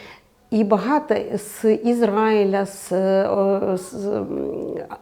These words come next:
Сполучених Штатів Америки. І вони відмічали, які, е, наскільки в нас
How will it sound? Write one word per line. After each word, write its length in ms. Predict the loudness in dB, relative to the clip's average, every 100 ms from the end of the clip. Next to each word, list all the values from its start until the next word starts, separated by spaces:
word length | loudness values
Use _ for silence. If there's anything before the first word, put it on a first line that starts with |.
| -8
Сполучених 680 | -8 0 2 2 0 0 0
Штатів 440 | 0 -2 0 2 4
Америки. 560 | 6 6 4 0 -8 -12 -16 -20 -20 -20 -20 _ _ 2
І 260 | 6 6 4
вони 640 | 6 10 10 12 10 8 0 4
відмічали, 800 | 6 6 4 2 4 6 4 -2 -12 _ _ _ 6
які, 680 | 10 10 8 4 6 4 2 -14 -20 -14 -2
е, 80 | 0 2
наскільки 760 | 4 4 4 4 4 4 2 4
в 100 | 6
нас 440 | 6 6 0